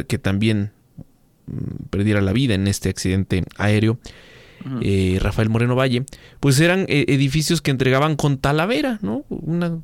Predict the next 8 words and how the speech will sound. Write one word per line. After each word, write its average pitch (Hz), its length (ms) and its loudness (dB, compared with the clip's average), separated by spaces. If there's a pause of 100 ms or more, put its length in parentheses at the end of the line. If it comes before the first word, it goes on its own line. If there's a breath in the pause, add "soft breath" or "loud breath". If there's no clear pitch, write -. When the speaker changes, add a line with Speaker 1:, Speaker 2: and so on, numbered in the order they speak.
Speaker 1:
así - 240 -4
los 220 180 -2
hacían, 226 240 -4
eran 147 220 0
edificios 160 400 0
blancos 208 400 2
y 139 60 0
tenían 143 520 2